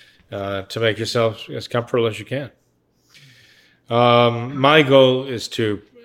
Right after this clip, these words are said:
uh, come up with some, uh, much more comfortable arrangements for the retreatants, though. Um, the kids, they sleep anywhere and everywhere. Uh, but, you know, when you get, they get up in, uh, beyond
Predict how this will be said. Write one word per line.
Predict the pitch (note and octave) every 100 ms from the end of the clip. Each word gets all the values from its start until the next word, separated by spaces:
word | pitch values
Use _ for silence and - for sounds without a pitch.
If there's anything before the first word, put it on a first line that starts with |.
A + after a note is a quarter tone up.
| -
uh, | G#2+
come | A#2+ B2
up | A2+
with | A2+ G2+
some, | - A2 G2 G2 A#2 - A3+
uh, | A#2+ G2+ F#2+ F#2 F2+
much | A2 -
more | A#2+ G#2
comfortable | C3 B2 A2 G2 F#2+
arrangements | G2 B2 A#2 G#2 F#2
for | -
the | E2
retreatants, | E2+ - D3+ C#3+ E2 E2 -
though. | - D#2+ E2 _ _ _ _ _ _ G#2+
Um, | G2+ G#2 G2+ G2 F#2 F2 _ _ C3
the | A2
kids, | D3 D#3 C3+ -
they | D3 A#2 A#2
sleep | - A#2 G#2 - -
anywhere | B2 A2+ A2
and | G2+
everywhere. | G2 F2+ D#2+ D#2 E2 _ _ _ _ _ _ _ _
Uh, | G2+ G2 G2 G2 G2 F#2+ F#2 F2+ _ _ _ _ _ _ _
but, | G#2+ G#2 - _ _ _ C3+
you | A2
know, | G2 F#2+ - _ _ _ _ -
when | G2+
you |
get, | G#2+ G#2 -
they | G#2+ G2+
get | A2 - - _ -
up | A2+ -
in, | G2+ -
uh, | D3
beyond | A#2+ G#2+ G#2+ A2+ G#2 G#2+